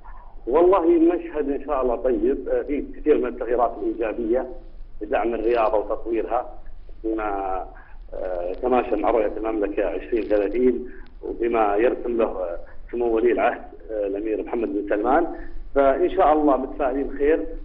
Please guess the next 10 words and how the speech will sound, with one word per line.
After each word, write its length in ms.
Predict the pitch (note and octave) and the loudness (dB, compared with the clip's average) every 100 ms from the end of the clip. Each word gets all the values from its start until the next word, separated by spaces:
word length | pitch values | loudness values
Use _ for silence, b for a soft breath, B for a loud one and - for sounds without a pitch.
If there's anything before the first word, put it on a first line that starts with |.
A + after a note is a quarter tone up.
| - A#2+ - | -8 -8 -2
بدعم 260 | - B2 | 0 0
الجميع 380 | C3 B2 C3 C3+ | -4 -2 -2 -2
وتكاتف 460 | G#2+ - C3+ B2 B2 | -2 -2 -2 -2 -8
الجميع، 520 | A2 A#2+ B2 C#3+ D3+ - - - - | -8 -6 -2 -2 -4 -8 -14 -14 -10
ونقدم 520 | B2 C3+ D3 D3 C3 | -6 -2 -2 0 -2
عمل 240 | A#2+ C#3+ A#2+ | 0 0 -2
إن 120 | A#2 | -4
شاء 180 | A#2+ C3 | -2 0
الله 140 | B2+ | 4
يرضي، 400 | C3 - B2 B2+ | 2 2 0 -2